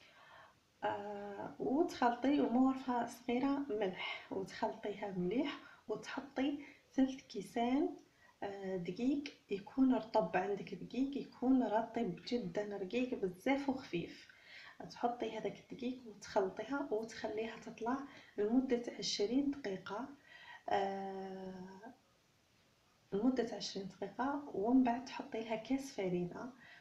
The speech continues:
وتخلطيها كامل في بعضها، وتخليها تزيد تطلع لمدة نص ساعة أو أكثر. المهم يتحا-، يتضاعف الحجم نتاعها،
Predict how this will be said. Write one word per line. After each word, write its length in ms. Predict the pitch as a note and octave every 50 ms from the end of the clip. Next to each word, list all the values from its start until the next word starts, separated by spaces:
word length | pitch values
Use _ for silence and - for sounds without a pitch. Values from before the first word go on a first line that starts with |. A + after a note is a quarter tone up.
| - -
وتخلطيها 760 | F#3+ F#3+ A3 A#3 - - - A#3+ A3+ A3 - A3 G3+ G3+ G3+
كامل 580 | F#3+ - - A#3+ A#3 A#3+ A#3+ A#3+ A#3 A3+ G#3 F3+
في 160 | - - G3+
بعضها، 460 | E3+ F#3+ F#3 F#3 G3 G3+ - - A3
وتخليها 640 | G#3+ G#3 - - - - G#3+ G#3 A3 A#3 A#3 A#3 G#3
تزيد 300 | F3+ - - G#3 - -
تطلع 420 | - A#3 A#3 - A#3+ B3 C4+ C#4+ C#4+ C#4+ - - - - -
لمدة 500 | G#3 G#3 G#3+ A#3 B3 B3 - G#3+ - - - - - - - G3+
نص 220 | F#3+ A3+ B3+ -
ساعة 360 | - - - A#3+ A3+ A3 A3
أو 180 | A3+ A3+ A3 A3+
أكثر. 300 | - - - - A3 G3
المهم 340 | G3 G#3 A3+ A#3 C4+ B3+ A3+
يتحا-، 540 | G#3 - - - - - C4 C4 B3+ -
يتضاعف 800 | A#3 A3 G#3+ G#3 G3+ G#3 G3+ - - A3+ B3 C4 B3 A#3 - -
الحجم 420 | G3+ - - - - - - - - - - - - - - - - -
نتاعها، 720 | F#3 F3+ F3+ - - A#3 A#3+ A#3+ - - B3+ C4 G3+ D#4+